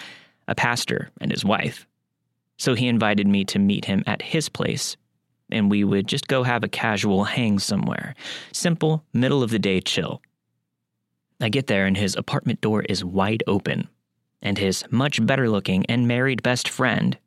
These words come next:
who's closer to my age, is there. He seems nice enough, and I didn't feel unsafe as they left the door wide open. And again, my bartender friend had vouched for him.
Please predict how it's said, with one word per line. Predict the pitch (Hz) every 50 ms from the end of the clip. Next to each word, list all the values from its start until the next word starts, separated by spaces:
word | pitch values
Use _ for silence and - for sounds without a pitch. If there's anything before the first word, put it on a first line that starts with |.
| _ _ _
who's | - 123 107 -
closer | - - 196 - - 151
to | 135 135
my | 135 127 120 -
age, | - 120 98 90 - - - - - - - -
is | - 190 - 190
there. | 95 92 - - - - _ _ _ _ _ _ _ _ _ _ _ _ _ _ -
He | - 151 165
seems | - - - 147 147 151 135
nice | 131 135 143 170 175 -
enough, | 104 101 107 117 - - - - - - _ _ - - - - - - - - - _ _ -
and | 156
I | 170 175
didn't | 190 196 190 160
feel | - 185 - -
unsafe | - 160 156 156 143 - - 156 135 - - - - - - _ -
as | 104 104
they | 101 98
left | 98 101 101 -
the | -
door | 98 98 95 92
wide | 90 92 98 110 135 127
open. | 127 127 127 - - - - - - - _ _ _ _ _ _
And | - 110 117
again, | 123 - 160 139 107 - - - _ _ _ _ _ _ _ _ - -
my | - - -
bartender | - - 95 101 - - 151 151 151 165
friend | 156 - 139 135 135 135 131
had | 127 123 - - 98 95 104
vouched | 113 95 - - - - -
for | - - 107
him. | - - - - 127 -